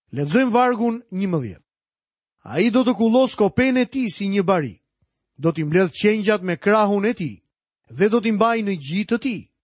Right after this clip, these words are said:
Dhe do të udhëheq me ëmbëlsi dhe kujdes delet që kanë të vegjilit e tyre."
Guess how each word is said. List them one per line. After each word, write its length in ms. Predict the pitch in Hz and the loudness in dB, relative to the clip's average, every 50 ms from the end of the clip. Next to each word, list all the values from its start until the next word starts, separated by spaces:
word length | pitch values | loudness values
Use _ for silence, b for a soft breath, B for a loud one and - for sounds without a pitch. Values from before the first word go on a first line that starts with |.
| _ _ _ _ _ _ _ _ | _ _ _ _ _ _ _ _
Dhe 220 | 104 123 165 190 202 | -4 0 2 4 4
do 120 | 220 220 | 4 4
të 100 | 190 202 | 4 4
udhëheq 600 | 180 170 175 165 151 147 151 170 202 233 208 - | 4 4 4 2 2 2 2 2 2 2 0 0
me 120 | 208 208 202 196 | 0 2 2 2
ëmbëlsi 560 | 185 180 190 190 - - - 262 247 220 175 | 2 2 2 0 0 -4 -6 -4 -4 -2 -2
dhe 100 | 175 185 - | -2 -2 -2
kujdes 600 | - 269 262 190 165 156 147 165 - - - _ _ _ _ _ _ _ _ | -2 -2 -2 0 0 0 0 0 -2 -6 -12 _ _ _ _ _ _ _ _
delet 500 | 98 101 117 160 185 220 220 226 226 226 | -10 -2 0 2 4 4 4 2 0 0
që 140 | - 185 - | -2 -4 -2
kanë 260 | - 190 196 202 175 | 0 0 0 0 0
të 100 | - 165 139 139 | -2 -2 0 2
vegjilit 520 | 175 202 220 190 196 208 190 202 214 - - 190 | 2 2 2 0 -2 -2 0 -2 -2 -2 -2 -4
e 60 | 196 | -4
tyre." 360 | - 208 185 156 120 87 - | 0 0 0 0 0 -2 -10